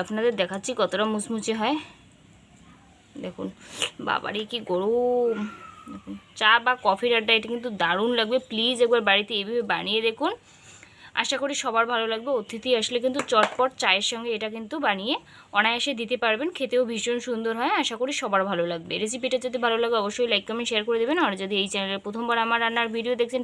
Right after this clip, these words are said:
প্লিজ চ্যানেলটাকে সাবস্ক্রাইব করে রাখবেন, পাশে থাকা বেল আইকনটি প্রেস করে রাখবেন,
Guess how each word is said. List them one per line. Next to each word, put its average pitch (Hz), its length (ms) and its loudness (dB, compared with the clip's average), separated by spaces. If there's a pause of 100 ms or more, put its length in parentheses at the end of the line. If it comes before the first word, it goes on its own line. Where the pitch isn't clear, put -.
(100)
প্লিজ 240 280 -2 (100)
চ্যানেলটাকে 185 440 0
সাবস্ক্রাইব 220 400 0
করে 233 140 2
রাখবেন, 233 280 -2
পাশে 233 220 -4
থাকা 240 220 -2
বেল 220 140 2
আইকনটি 233 320 -2
প্রেস 196 260 0
করে 226 180 2
রাখবেন, 240 260 0